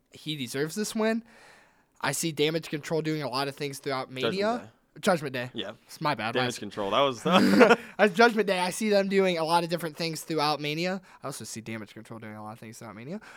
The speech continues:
Speaker 1: Uh,
Speaker 2: Ooh.
Speaker 1: but, um, yeah, I see him doing a lot of things, but this is not the one for Finn Balor. It's gonna be an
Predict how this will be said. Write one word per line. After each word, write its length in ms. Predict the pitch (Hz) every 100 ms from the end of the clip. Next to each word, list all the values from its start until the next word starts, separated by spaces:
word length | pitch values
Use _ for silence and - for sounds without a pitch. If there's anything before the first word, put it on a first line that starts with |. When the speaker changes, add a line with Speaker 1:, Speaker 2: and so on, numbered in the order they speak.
| -
Speaker 1:
Uh, 300 | 151 151 143
Speaker 2:
Ooh. 120 | 214 202 170
Speaker 1:
but, 340 | 190 208 196 190
um, 480 | 180 175 165 160 - - - _
yeah, 180 | 226 247
I 120 | 135
see 120 | -
him 80 | 190
doing 160 | 185 175
a 40 |
lot 120 | 175
of 60 | 165
things, 260 | 196 196 - 170
but 340 | 160 147 - -
this 240 | 147 160 165
is 140 | 147
not 240 | 147 147
the 80 | -
one 180 | 135 135
for 140 | - 135
Finn 220 | 139 131
Balor. 320 | 120 123 127
It's 100 | 127
gonna 140 | 147
be 100 | 135
an 60 | 117